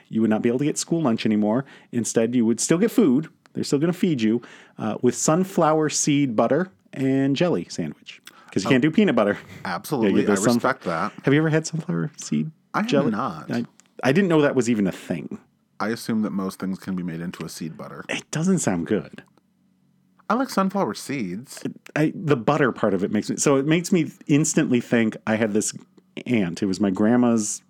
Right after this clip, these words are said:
Speaker 1: brother's wife.
Speaker 2: Mm-hmm.
Speaker 1: And we were over at their house. We went over every once in a while 'cause, you know, they were really close. And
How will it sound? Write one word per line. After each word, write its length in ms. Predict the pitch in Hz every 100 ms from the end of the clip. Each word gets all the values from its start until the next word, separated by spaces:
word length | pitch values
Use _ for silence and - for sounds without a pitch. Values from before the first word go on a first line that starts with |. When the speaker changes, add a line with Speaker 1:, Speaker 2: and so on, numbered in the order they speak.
| _ -
Speaker 1:
brother's 520 | 107 104 98 95 -
wife. 480 | 90 87 - - - -
Speaker 2:
Mm-hmm. 260 | 95 98 117 _ _ -
Speaker 1:
And 240 | 98 98
we 80 | 101
were 80 | 123
over 160 | 131
at 80 | 127
their 120 | 120
house. 220 | 107 104 -
We 100 | 131
went 140 | 107
over 200 | 95 95
every 180 | 90 92
once 200 | 90 -
in 60 |
a 40 | 92
while 120 | 87
'cause, 200 | 87 87
you 60 | 92
know, 80 | 80
they 100 | 85
were 160 | 87 - _ 110
really 240 | 92 87
close. 420 | - 78 82 - - - - - _ -
And 520 | 104 95 92 92